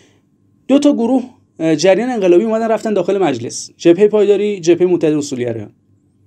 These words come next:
اونجا داخل مجلس اصلاح طلبها یه کاری کردن، فقط می‌رفتن از اینها دربارهٔ حجاب،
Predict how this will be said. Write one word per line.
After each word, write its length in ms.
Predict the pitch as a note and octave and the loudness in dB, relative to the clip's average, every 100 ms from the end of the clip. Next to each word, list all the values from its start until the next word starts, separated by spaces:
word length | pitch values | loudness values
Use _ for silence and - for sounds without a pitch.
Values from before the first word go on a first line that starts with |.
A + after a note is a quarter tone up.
| _ _ _ _ | _ _ _ _
اونجا 260 | - A#3 C#4+ | 0 2 4
داخل 320 | C#4+ A3+ A3+ | 2 2 0
مجلس 400 | A3 G#3+ C4 C4+ | 0 -4 -4 -4
اصلاح 280 | A3+ - G3+ | -4 0 0
طلبها 280 | G#3 G3+ B3 | 2 2 0
یه 60 | |
کاری 280 | A#3+ A3+ F3 | -2 0 0
کردن، 400 | D3 C3 B2+ B2+ | 0 -2 -4 -6
فقط 500 | C3 - G#3+ A3+ C4+ | -10 0 0 2 2
می‌رفتن 380 | C4 C4 G#3+ F#3 | 2 0 0 2
از 200 | F#3+ E3+ | 2 2
اینها 580 | F#3 F3+ F3 G#3 B2+ - - | 2 0 2 0 -2 -6 2
دربارهٔ 440 | E3+ F3 F3 G#3 | 4 4 4 0
حجاب، 580 | D#3 D3 C#3 F3 G#3 | 0 -2 4 4 4